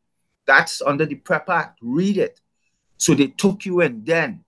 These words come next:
what did they do? They sedated them. They gave them, um, midazolam, which is a paralytic you use in the execution chamber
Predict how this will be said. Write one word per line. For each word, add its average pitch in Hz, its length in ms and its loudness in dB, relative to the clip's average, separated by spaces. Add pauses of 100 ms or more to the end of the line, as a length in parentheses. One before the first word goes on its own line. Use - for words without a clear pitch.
(280)
what 151 240 2
did 160 120 -2
they 156 100 -4
do? 143 160 -2
They 117 120 0
sedated 123 720 2
them. 120 320 -2 (400)
They 113 80 0
gave 123 300 0
them, 151 260 -2 (340)
um, 113 340 -2
midazolam, 135 880 -2
which 113 200 -8
is - 80 -2
a 127 60 0
paralytic 123 760 -4
you 123 80 -4
use 139 240 2
in 135 80 -8
the 107 120 -8
execution 139 680 -2
chamber 151 560 0